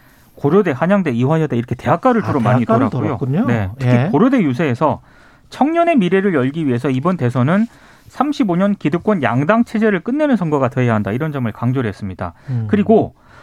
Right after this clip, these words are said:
Speaker 1: 세 명의 후보 가운데 기후 위기를 말하는 사람은 자신뿐이다 이런 점을 좀 강조를 했고요.
Speaker 2: 예.
Speaker 1: 그리고 이공삼공 여성들을 향한 구애 메시지도 빼놓지 않았습니다. 그러면서
Speaker 2: 음.
Speaker 1: 특히 한양대 유세에서는 심상정은 페미니스트다 이런 점을
Speaker 2: 음.
Speaker 1: 굉장히 강조를 했습니다.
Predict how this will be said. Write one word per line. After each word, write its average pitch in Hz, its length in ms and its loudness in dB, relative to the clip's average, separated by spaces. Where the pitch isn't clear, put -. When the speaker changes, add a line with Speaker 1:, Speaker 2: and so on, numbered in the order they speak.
Speaker 1:
세 - 260 2
명의 302 280 4
후보 269 300 2
가운데 110 480 0
기후 254 340 2
위기를 254 340 2
말하는 127 420 0
사람은 131 500 -2
자신뿐이다 165 800 0
이런 139 200 0
점을 120 220 -2
좀 98 160 -6
강조를 120 400 -2
했고요. 143 320 -4
Speaker 2:
예. 113 380 0
Speaker 1:
그리고 196 240 2
이공삼공 247 880 2
여성들을 240 680 0
향한 175 260 -2
구애 170 260 -2
메시지도 143 460 -6
빼놓지 208 360 -2
않았습니다. 104 520 -6
그러면서 160 600 0
Speaker 2:
음. - 100 -20
Speaker 1:
특히 - 200 -6
한양대 220 380 2
유세에서는 131 640 0
심상정은 214 760 2
페미니스트다 247 920 2
이런 135 200 0
점을 143 200 4
Speaker 2:
음. 131 60 2
Speaker 1:
굉장히 127 320 0
강조를 135 360 -2
했습니다. 98 420 -8